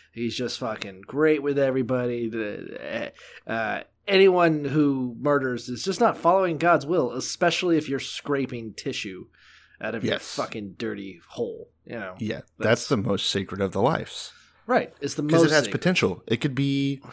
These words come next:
Speaker 2: a Beethoven, a Hitler, or whatever. You know, it
Speaker 1: Right,
Speaker 2: could be
Speaker 1: right,
Speaker 2: amazing.
Speaker 1: right.
Speaker 2: Um,
Speaker 1: What's weird is, and I mean, maybe this is just my cynic view, is, and the reason why <laughs> I'm so pro-abortion,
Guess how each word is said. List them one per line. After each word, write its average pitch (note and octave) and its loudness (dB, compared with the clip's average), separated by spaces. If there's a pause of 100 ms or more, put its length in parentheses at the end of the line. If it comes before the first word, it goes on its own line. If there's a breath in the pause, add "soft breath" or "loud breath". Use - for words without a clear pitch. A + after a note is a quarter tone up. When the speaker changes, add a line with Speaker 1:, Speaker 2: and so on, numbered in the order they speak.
(200 loud breath)
Speaker 2:
a G2 -2
Beethoven, A#2 0
a F#2 -6
Hitler, F#2+ -2
or F#2 -8
whatever. A2 2
You F#2 -6
know, F2+ -2
it - -2
Speaker 1:
Right, - -6
Speaker 2:
could G2+ -6
be G#2 -2
Speaker 1:
right, F#2+ -4
Speaker 2:
amazing. G#2 -6
Speaker 1:
right. G2 -16 (460 loud breath)
Speaker 2:
Um, A#2 4
Speaker 1:
What's - 4
weird G4 4
is, F3+ 6
and G#3 0
I B3 6
mean, B3 4
maybe C4+ 2
this F#3 6
is D#3 2
just C3+ 0
my C3+ -2
cynic B2+ -2
view, B2+ 0
is, G#2 -8
and A2+ -14
the C#3+ 2
reason F#3 6
why D#3 2
<laughs> - 0
I'm F3 6
so D3 4
pro-abortion, C3+ 2